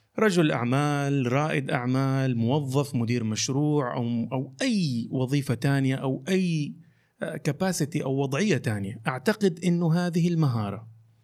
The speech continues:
هي أهم مهارة ممكن تحتاجها في المستقبل وهذا الحاضر والواقع الجديد اللي نحن عايشينه. المهارات زي الأسلحة في الحياة. تعرفوا لعبة حجرة ورقة مقص؟ الحجرة تفوز على المقص،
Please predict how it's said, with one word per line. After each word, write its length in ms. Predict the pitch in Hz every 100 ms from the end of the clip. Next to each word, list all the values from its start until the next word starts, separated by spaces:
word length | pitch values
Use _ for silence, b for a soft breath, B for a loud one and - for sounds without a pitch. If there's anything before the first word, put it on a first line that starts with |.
| _ _ _
هي 180 | 135 139
أهم 600 | - 139 156 196 202 -
مهارة 600 | 170 156 135 117 104 101 B B B -
ممكن 340 | 156 143 147
تحتاجها 720 | - - 156 151 147 170 180 B B
في 120 | -
المستقبل 720 | 127 113 110 185 - 160 180 170 B -
وهذا 300 | 131 143 131
الحاضر 460 | 120 160 147 143
والواقع 480 | 117 110 135 131 135 - B B B -
الجديد 680 | 131 113 110 127 120 113 -
اللي 160 | 120 117
نحن 220 | 120 123
عايشينه. 440 | 107 104 - 104 - B -
المهارات 440 | 185 180 254 294
زي 160 | 208 226
الأسلحة 600 | 151 190 - 135 110 107
في 140 | -
الحياة. 560 | 101 - 107 101 - - _ _ _ _ _ _ _
تعرفوا 320 | 156 139 147 143
لعبة 260 | 135 139 135
حجرة 400 | 139 127 131 123
ورقة 360 | 131 131 131
مقص؟ 500 | 113 113 113 113 -
الحجرة 680 | - 120 107 - 131 123 120
تفوز 420 | 113 - 123 113
على 200 | 104 107
المقص، 680 | 104 101 101 208 208 - -